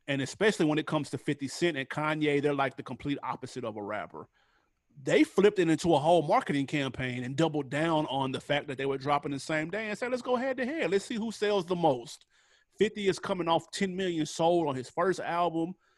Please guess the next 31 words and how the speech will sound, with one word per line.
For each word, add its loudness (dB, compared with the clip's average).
allegedly 4
ten 0
million 4
worldwide 4
sold 4
on 0
that -2
Massacre. -4
So -6
he's -2
already 2
a -4
super -2
duper -4
star. -6
Kanye 2
is 4
also 2
a 2
super -2
duper -4
star. -6
He's -4
not -4
selling -4
diamond, -2
but 2
he's 0
a 0
star. -6
So 2